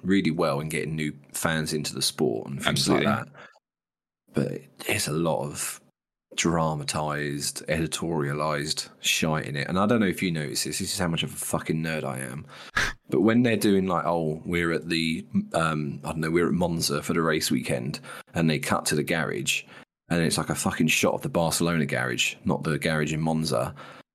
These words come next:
Speaker 1: And like I say, it's a real nerdy thing, but that shit winds me up.
Speaker 2: Dude, I've got, I've got a story on that, which, which
Speaker 1: What?
Speaker 2: honestly is, is heartbreaking. So, uh, my, my claim to fame was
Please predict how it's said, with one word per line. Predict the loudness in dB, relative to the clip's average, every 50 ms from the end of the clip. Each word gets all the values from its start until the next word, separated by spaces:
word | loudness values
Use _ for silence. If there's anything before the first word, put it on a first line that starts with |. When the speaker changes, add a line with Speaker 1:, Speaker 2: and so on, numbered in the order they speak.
| _ _ _ _ _ _
Speaker 1:
And | 2 4 4
like | 4 2 2
I | 0
say, | 2 2 2 2
it's | 2 0
a | 0
real | 2 4 6 6
nerdy | 6 6 4 4 2 2 2 0
thing, | 2 0 0 0 0
but | -2 0
that | 0 0 0 0
shit | 0 2 2 2 2 2
winds | 0 0 2 2 2 0 0 0
me | 0
up. | 0 0 -2 -4 -6 -12 -20 -14 -8 -6 -6 -2
Speaker 2:
Dude, | 2 2 2 2 2 -2 -10 _ _ _ _ _ _ _ _ _ 0
I've | 0 0 2 2
got, | 0 0 0 0 -2
I've | -2 2
got | 2 2 4
a | 4 2
story | 2 2 2 4 4 4 4
on | 4 2 2
that, | 2 0 0 -2 -4 0
which, | 0 2 2 4 2 0 0 -2 0 0
which | 0 2 4
Speaker 1:
What? | 4 6 6 6
Speaker 2:
honestly | 6 6 4 2 2 2 2 4 2
is, | 2 2 -2
is | -2 -2 0
heartbreaking. | 0 2 2 2 2 0 0 0 2 2 2 0 0 0 2 2 0 0 -4 -12 _ _ _
So, | 0 2 4 4 4
uh, | 4 4 2 0 0
my, | 0 2 2 2 2 2 2 0 0 0
my | 0 0 0
claim | -2 -2 -2 0 0 0
to | 0 0
fame | 0 2 2 4 4 4 4 4
was | 2 2 2 0 0